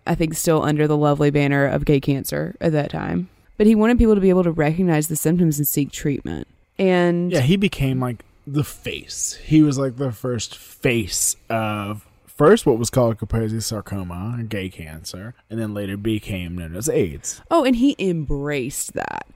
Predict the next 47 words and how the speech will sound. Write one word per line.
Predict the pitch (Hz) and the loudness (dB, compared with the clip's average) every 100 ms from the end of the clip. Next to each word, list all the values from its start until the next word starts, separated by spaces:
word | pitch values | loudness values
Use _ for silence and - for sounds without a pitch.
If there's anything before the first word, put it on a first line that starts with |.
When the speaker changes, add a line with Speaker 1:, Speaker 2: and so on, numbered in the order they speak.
| - | 0
Speaker 1:
He | 269 | 4
wore | 277 285 | 6 6
a | |
lavender | 202 165 175 170 | 6 4 4 2
t-shirt | 160 160 151 151 143 143 | 2 -2 0 2 0 0
that | 143 | -4
said | - 147 139 - - | -2 0 0 -4 2
"aids | 175 160 - | 4 4 2
poster | 151 143 - 143 | 0 0 2 0
boy" | 127 127 131 - | 2 2 0 0
on | 143 | -2
it | 143 151 - - - | 0 -2 -6 -10 -14
<laughs> | - - | -16 -2
to | 185 | 0
a | |
couple | 165 156 165 | 0 0 -2
of | 151 | -2
rallies, | 143 147 151 165 | -2 0 0 0
and | |
he | 147 | -4
also | 180 262 214 | -2 -2 -2
always | 165 170 175 165 | 0 0 0 -2
wore | 156 120 | -4 -2
a | 151 | -4
button | 147 151 - 147 | -4 -4 -4 -4
that | 143 | -6
just | - 151 | -6 -4
said | 151 147 | -2 -2
"survive," | - 147 135 50 - - _ _ _ - | -4 -4 -6 -6 -12 -20 _ _ _ -4
like, | 175 | 0
on | 170 | 2
whatever | 160 156 156 139 | 4 2 2 0
else | 147 - | -2 -2
he | 147 | -2
was | 143 | 0
wearing, | 151 139 143 | 0 0 -2
which | 160 190 | -2 -2
I | |
just | 196 - | -2 0
kinda | 240 | 0
think | 226 202 | 2 0
is | 185 | 0
a, | 165 151 147 - _ _ _ _ 175 | 0 -2 -6 -12 _ _ _ _ -4
a | |
very | 165 156 - | 0 0 -4
uplifting | - - 143 - 165 165 165 _ | -14 -8 -10 -8 -14 -12 -16 _
sentiment. | - 160 151 151 247 - | -8 -8 -6 -6 -6 -10